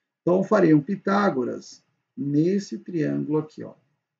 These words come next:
Nesse triângulo, eu vou fazer um Pitágoras. Se eu fizer um Pitágoras nesse triângulo,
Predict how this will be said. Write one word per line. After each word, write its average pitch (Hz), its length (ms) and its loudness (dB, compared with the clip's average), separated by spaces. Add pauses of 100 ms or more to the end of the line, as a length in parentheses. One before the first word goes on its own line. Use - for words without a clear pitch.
(140)
Nesse 180 360 0
triângulo, 151 320 -2
eu 156 60 2
vou 143 80 -4
fazer 147 200 -8
um 143 80 -6
Pitágoras. - 480 -16 (800)
Se - 180 -4
eu 339 120 4
fizer 214 260 6
um 165 160 4
Pitágoras 127 680 2
nesse 117 320 -8
triângulo, 147 680 0